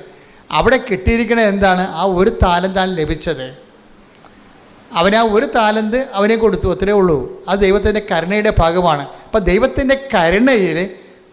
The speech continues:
നിനക്ക് ഇടമുണ്ടെന്നാണ് ഈ പറഞ്ഞു വെക്കുന്നതിൻ്റെ കാരണം. നിൻ്റെ അവസ്ഥ എത്ര മോശമായാലും, നിൻ്റെ പാപകരമായ ജീവിത രീതികളായാലും, നീ അനുദപിച്ചാൽ നിനക്ക് ദൈവരാജ്യത്തിലേക്ക് വരാൻ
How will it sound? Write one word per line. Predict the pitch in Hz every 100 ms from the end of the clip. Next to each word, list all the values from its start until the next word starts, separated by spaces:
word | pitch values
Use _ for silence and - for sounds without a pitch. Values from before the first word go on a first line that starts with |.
| - -
നിനക്ക് | 196 208 233 - 233 -
ഇടമുണ്ടെന്നാണ് | 226 185 220 262 226 202 214 208 175 185
ഈ | 226 220
പറഞ്ഞു | 180 202
വെക്കുന്നതിൻ്റെ | 180 190 185 185 190
കാരണം. | 175 160 147 135 - - - -
നിൻ്റെ | 185 214
അവസ്ഥ | 185 226 233 -
എത്ര | 247 - 226
മോശമായാലും, | 196 175 175 247 226 175 165 160 190 - - - - 185
നിൻ്റെ | 190
പാപകരമായ | 220 190 185 226 233 240 233 233
ജീവിത | 170 202 220
രീതികളായാലും, | 190 190 202 233 220 180 170 170 196 - - 185
നീ | 220
അനുദപിച്ചാൽ | 185 196 226 240 196 - - 190 220
നിനക്ക് | 190 175 185 185 233 226 - -
ദൈവരാജ്യത്തിലേക്ക് | 180 180 196 202 202 208 214 226
വരാൻ | 190 165 175 202 233